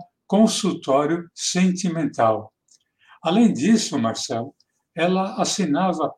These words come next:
várias colunas em revistas e jornais, sempre dedicados à mulher. A famosa coluna, por exemplo, Lar Doce Lar, na revista O Cruzeiro,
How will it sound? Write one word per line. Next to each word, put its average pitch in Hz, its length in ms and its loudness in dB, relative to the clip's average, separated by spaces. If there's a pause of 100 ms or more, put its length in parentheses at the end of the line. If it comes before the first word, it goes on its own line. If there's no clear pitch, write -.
(220)
várias 196 580 0
colunas 160 800 -2 (200)
em 151 160 0
revistas 123 680 -2
e 117 80 -4
jornais, 123 800 -2 (160)
sempre 190 720 -4 (200)
dedicados 131 840 0
à 131 60 0
mulher. 147 440 0 (760)
A - 60 -20
famosa 135 520 -2
coluna, 143 500 0
por 135 220 -2
exemplo, 143 520 -6 (320)
Lar 143 480 2
Doce 127 400 -6
Lar, 139 380 -2 (580)
na 123 120 -4
revista 110 580 -4
O 120 160 -4
Cruzeiro, 143 580 -2